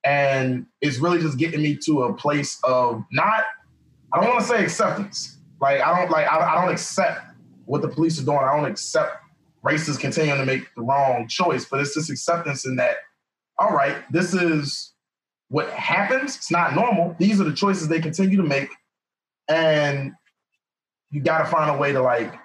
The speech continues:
navigate. I truly think that's why everything's going on. You know, I, we were on Kat's, uh, podcast last night, and I was saying it where it's like, this is interesting because it's like, typically when people riot, they do it when they have the time, which is on the weekend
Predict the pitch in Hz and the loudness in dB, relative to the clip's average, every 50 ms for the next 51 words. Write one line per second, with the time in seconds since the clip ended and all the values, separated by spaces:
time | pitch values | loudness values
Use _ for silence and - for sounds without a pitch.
0 | _ _ 123 135 143 151 139 117 117 117 123 131 - - - 214 196 180 160 180 | _ _ -2 0 0 0 0 0 0 0 0 0 0 2 2 2 2 4 2 0
1 | 170 165 160 160 160 160 156 139 143 139 143 139 139 143 143 131 123 123 135 135 | 0 0 0 0 0 2 2 2 2 2 0 -2 -4 -4 -4 -4 -4 -2 -2 0
2 | 123 113 113 160 185 - - 117 117 - _ _ _ _ - 147 143 139 139 - | 0 2 2 2 2 2 0 -2 -6 -12 _ _ _ _ -2 0 0 0 0 0
3 | 143 156 160 156 151 147 151 147 147 139 - - - 156 151 147 - - - - | 0 0 2 2 2 2 2 2 0 -2 -8 -4 -2 0 0 0 -2 -6 -10 -12
4 | - _ _ _ _ _ _ _ 135 135 135 131 131 127 127 120 - - - - | -14 _ _ _ _ _ _ _ 2 2 2 4 4 4 2 2 0 -4 -10 -16
5 | _ _ - 147 143 139 - 147 135 131 - 135 131 - - 143 165 165 - - | _ _ -2 0 0 2 2 0 0 0 0 0 -2 0 0 0 0 0 -2 -6
6 | - - - _ _ - 127 131 127 120 117 - - 139 131 127 123 117 127 127 | -10 -18 -20 _ _ -2 0 0 0 0 -2 -2 -2 -2 0 0 -2 -2 -2 0
7 | 127 123 120 120 123 117 110 98 - 135 127 120 135 147 147 - - 139 131 120 | 0 -2 -2 0 -2 -2 -2 -2 -4 -6 -4 -4 -4 -4 -4 -4 -6 -4 -4 -4
8 | 104 - 127 123 113 117 - 123 117 110 98 - _ _ _ _ _ _ _ _ | -2 -2 -2 -2 -4 -2 0 0 0 0 -4 -8 _ _ _ _ _ _ _ _
9 | - 175 170 165 156 156 156 147 135 131 156 156 131 120 127 131 135 131 123 101 | -2 0 0 0 0 0 0 0 0 0 -2 -2 -2 0 0 2 2 2 0 -2
10 | 120 127 120 135 143 139 135 131 - - 127 131 127 131 - 110 113 - - 123 | -4 -4 -2 -2 0 0 0 -2 -2 -2 -2 0 2 0 0 -2 -4 -4 -2 -2
11 | 120 120 127 143 - 165 - _ _ _ 127 123 123 123 127 135 139 143 127 127 | 0 0 0 -2 -4 -8 -14 _ _ _ -14 -12 -12 -6 -4 -4 -4 -2 -4 -4
12 | 123 - - 117 120 127 | -4 -6 -4 -8 -8 -8